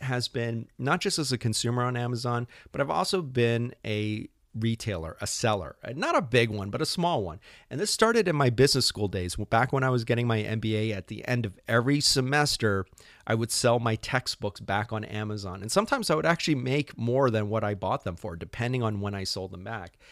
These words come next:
And then later on, I did dip the toe in the water trying, uh, private label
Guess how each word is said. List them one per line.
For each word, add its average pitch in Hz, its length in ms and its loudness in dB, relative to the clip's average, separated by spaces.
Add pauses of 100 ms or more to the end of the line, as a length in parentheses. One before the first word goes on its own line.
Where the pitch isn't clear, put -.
(240)
And 127 120 -6
then 160 160 -2
later 180 260 8
on, 156 220 8
I 117 100 4
did 117 300 2
dip 131 220 2
the 113 100 2
toe 123 380 4
in 110 100 0
the 107 80 0
water 113 480 4 (260)
trying, 117 460 2
uh, 104 220 -4
private 117 420 2
label 110 680 2